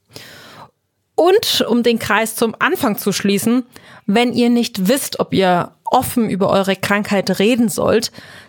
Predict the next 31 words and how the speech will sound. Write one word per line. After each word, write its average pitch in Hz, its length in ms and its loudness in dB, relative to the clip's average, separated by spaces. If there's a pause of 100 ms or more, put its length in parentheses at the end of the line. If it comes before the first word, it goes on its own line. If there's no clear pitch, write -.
dann 214 180 0
macht - 300 -4
einen 202 220 0
Selbsttest. - 680 -4 (540)
Zum 294 220 0
Beispiel 233 680 2
unter 214 580 2
sag - 560 0
ichs - 240 -2
punkt 196 400 -2
de. 202 520 0 (580)
Der 247 100 4
kann 262 240 -2
euch 233 140 -2
vielleicht 233 260 0
dabei 214 160 2
helfen 214 520 0
zu - 160 -2
erkennen, 240 640 0 (680)
was - 520 -4
für 254 580 0
und 240 220 0
was 226 360 0 (100)
gegen 240 320 2
einen 190 240 0
offenen - 360 -2
Umgang 202 480 0
mit 185 160 0
eurer 190 240 0
Krankheit - 520 -4
spricht. - 600 -6